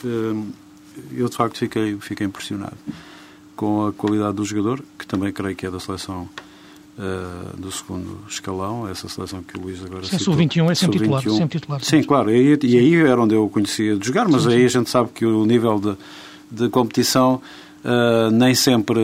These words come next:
Speaker 1: é verdadeiro e, portanto, eh, os jogadores sofrem bastante com, com a transição, sobretudo quando ela é prematura.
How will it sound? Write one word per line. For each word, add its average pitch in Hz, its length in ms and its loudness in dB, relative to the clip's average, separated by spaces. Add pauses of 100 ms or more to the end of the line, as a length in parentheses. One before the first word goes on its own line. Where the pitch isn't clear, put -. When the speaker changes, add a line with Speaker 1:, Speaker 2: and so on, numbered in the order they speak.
(220)
Speaker 1:
é 113 100 2
verdadeiro 113 640 2
e, 92 60 -4
portanto, 98 1080 -4 (220)
eh, 110 40 -6
os 101 60 -6
jogadores 107 340 -2 (220)
sofrem 113 360 0
bastante 104 520 0
com, 101 360 -2
com 107 260 0
a 101 40 0
transição, 110 500 0
sobretudo 123 280 -2
quando 135 160 4
ela 127 140 4
é - 40 4
prematura. 117 640 2